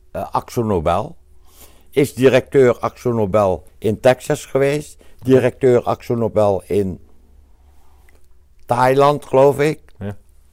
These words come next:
Speaker 1: En directeur Akzo Nobel in China.
Speaker 2: Oké,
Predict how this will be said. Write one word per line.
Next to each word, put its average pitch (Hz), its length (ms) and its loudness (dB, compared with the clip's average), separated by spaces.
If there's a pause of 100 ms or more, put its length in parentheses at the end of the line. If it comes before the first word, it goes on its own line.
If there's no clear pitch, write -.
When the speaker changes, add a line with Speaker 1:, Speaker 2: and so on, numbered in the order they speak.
(160)
Speaker 1:
En 131 220 -4
directeur 135 560 0
Akzo 139 380 -4
Nobel 127 500 0
in 131 200 -4
China. 147 720 -2 (240)
Speaker 2:
Oké, 98 260 -18